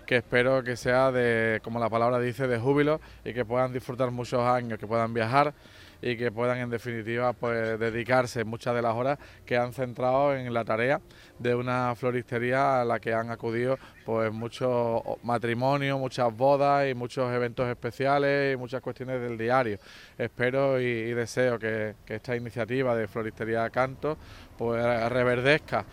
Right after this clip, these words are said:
en otro espacio, en otro lugar, en otro local dentro del municipio de San Roque, porque a la vista está que durante muchos años ha prestado un muy buen servicio a los ciudadanos, a los vecinos de San Roque y, por tanto, agradecerles su labor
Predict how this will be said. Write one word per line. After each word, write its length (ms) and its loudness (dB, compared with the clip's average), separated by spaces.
en 180 -8
otro 280 -4
espacio, 500 4
en 100 -6
otro 280 -4
lugar, 560 4
en 120 -8
otro 240 -4
local 440 0
dentro 220 -4
del 100 -4
municipio 420 -6
de 80 -4
San 220 -8
Roque, 320 -2
porque 240 -4
a 40 0
la 120 2
vista 200 -2
está 240 -4
que 120 -4
durante 320 -4
muchos 280 -6
años 280 -6
ha 80 0
prestado 480 -2
un 240 -8
muy 180 0
buen 220 0
servicio 480 -6
a 120 2
los 160 -2
ciudadanos, 520 2
a 60 -2
los 100 -2
vecinos 400 -6
de 240 0
San 220 -6
Roque 560 0
y, 20 -2
por 220 -4
tanto, 540 0
agradecerles 540 -2
su 100 -6
labor 340 4